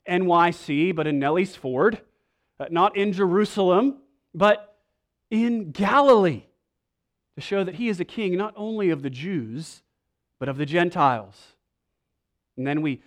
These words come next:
read that summary paragraph at the end of chapter four, which it serves as our bookend. Remember, it's, um, it's repeated almost verbatim in chapter nine at the end to show us this material in between. It all belongs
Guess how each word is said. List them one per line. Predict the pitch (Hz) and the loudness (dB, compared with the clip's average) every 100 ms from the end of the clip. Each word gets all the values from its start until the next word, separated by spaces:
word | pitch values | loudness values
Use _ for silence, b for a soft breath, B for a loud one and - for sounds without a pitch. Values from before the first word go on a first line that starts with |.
| b 131 | b -2
read | 143 156 | -2 -2
that | 147 | -6
summary | - 165 170 151 | -2 0 0 0
paragraph | - 165 165 165 160 | 0 0 2 0 -2
at | |
the | 143 | -4
end | 156 | -6
of | 139 | -4
chapter | 160 156 156 | -4 -2 -4
four, | - 147 165 185 | -6 0 2 2
which | 139 | 0
it | 131 | -4
serves | - 143 160 | -6 -4 -4
as | 156 | -2
our | 123 | -4
bookend. | 123 151 180 185 190 | -2 -4 0 0 0
Remember, | 147 139 180 | -2 -2 -2
it's, | 151 139 | -4 -6
um, | 139 | -8
it's | 151 | -10
repeated | 135 - 165 185 | -12 -8 -6 -2
almost | 139 139 135 - | -2 -2 -4 -10
verbatim | 117 104 147 180 143 | -14 -6 -4 -2 -4
in | 110 b b | -8 b b
chapter | 160 147 135 | -4 -4 -4
nine | 123 127 151 | -2 0 0
at | 170 | -2
the | 165 | -2
end | 151 175 | -4 -4
to | |
show | - 143 | -6 -6
us | 139 | -6
this | 185 - | -8 -6
material | 175 - 180 214 254 | -8 -4 -2 0 2
in | 160 | 0
between. | 139 - 135 240 | -2 -2 -2 0
It | 135 | 0
all | 120 151 | 0 -2
belongs | 147 127 156 160 | -2 -4 -4 -4